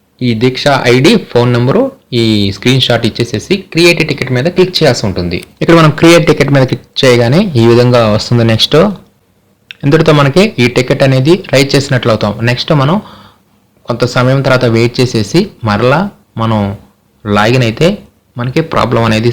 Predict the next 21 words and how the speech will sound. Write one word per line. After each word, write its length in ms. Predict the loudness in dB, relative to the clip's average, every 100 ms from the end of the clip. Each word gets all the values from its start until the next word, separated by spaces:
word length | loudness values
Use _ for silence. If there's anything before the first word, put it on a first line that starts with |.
| -2
సాల్వ్ 240 | 0 2 0
అవుతుంది. 320 | 0 0 0 -2 -12 -20 -20 -12 -2
అది 100 | 2 2
ఎప్పుడు 160 | 2 2
సాల్వ్ 160 | 2 2
అవుతుందంటే 480 | 0 0 0 0 0 -6 -20 _ _ -2
ఈ 40 | -2 -2
టెక్నికల్ 420 | -2 -2 0 -2 -2 -6
టీం 160 | -2 0 0
వారు 200 | 0 -2 -4 -10 -10
మనం 460 | -4 0 0 0 -2 -4
పంపించిన 460 | -4 -2 -2 -2 0 0
ఈ 60 |
రిక్వెస్ట్ని 540 | 0 -2 -2 -2 -2 -4 -4
చెక్ 240 | -6 -4
చేసి 280 | -6 -4 -8 -8 -4
వారు 200 | -2 -2 -2 -2
సరిచేస్తారు. 640 | -2 0 0 0 -2 -2 -6 -16 _ _ -4
తర్వాత 320 | 0 0 -2 -6 -6 -6
మనకి 280 | -4 -2
ఆ 20 | -4